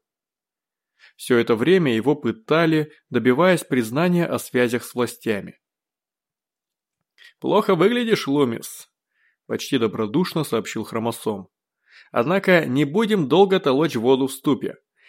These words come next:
Пока ты отдыхал в этом санатории, я навел кое-какие справки. Сочтем эту ситуацию недоразумением.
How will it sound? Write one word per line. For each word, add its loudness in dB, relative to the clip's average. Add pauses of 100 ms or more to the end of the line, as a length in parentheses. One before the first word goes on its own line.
(140)
Пока 0
ты 0
отдыхал 0
в -6
этом -2
санатории, -2 (300)
я 0
навел 0
кое-какие 2
справки. -4 (580)
Сочтем 2
эту 0
ситуацию 0
недоразумением. -2